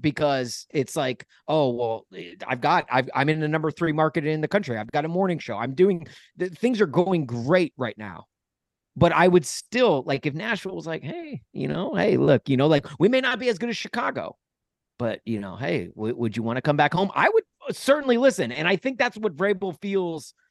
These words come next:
that's how he feels about New England, where it's like, that's what he knows. That's, he had so much success. And I think he would love to be the guy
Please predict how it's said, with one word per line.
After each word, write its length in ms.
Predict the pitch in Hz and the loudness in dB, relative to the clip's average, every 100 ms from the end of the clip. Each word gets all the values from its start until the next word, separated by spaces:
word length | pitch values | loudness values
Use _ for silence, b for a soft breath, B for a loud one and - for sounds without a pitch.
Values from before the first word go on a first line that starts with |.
| _ - | _ -4
that's 160 | 202 | 0
how 120 | 214 | 0
he 180 | 165 208 | 0 -2
feels 340 | - 190 175 147 | -4 -2 -2 -2
about 300 | 139 135 135 | -4 -4 -4
New 120 | 139 | -4
England, 360 | 214 131 64 - b b | -2 -4 -8 -20 b b
where 200 | 143 156 | 4 6
it's 140 | 147 175 | 6 4
like, 200 | 143 - b _ _ | 2 0 b _ _
that's 300 | 123 185 - | 0 0 -2
what 200 | 175 185 | 0 0
he 120 | 151 | 2
knows. 380 | 175 156 151 104 | -2 0 -2 -2
That's, 240 | - 151 - | -4 -4 -4
he 220 | 147 143 | -4 -2
had 180 | 143 147 | -2 -4
so 180 | - 165 | -4 -4
much 180 | 175 | -4
success. 420 | - 160 180 160 143 | -6 -4 -2 -2 0
And 80 | |
I 60 | 135 | -2
think 220 | - 165 B - | 0 -4 B -8
he 200 | - 202 | -2 2
would 220 | 190 120 | 2 2
love 460 | 127 131 156 156 | -4 -2 -2 -2
to 120 | - 151 | -8 -4
be 180 | 143 | -2
the 100 | 135 | -2
guy 460 | 107 147 139 110 | 0 2 2 0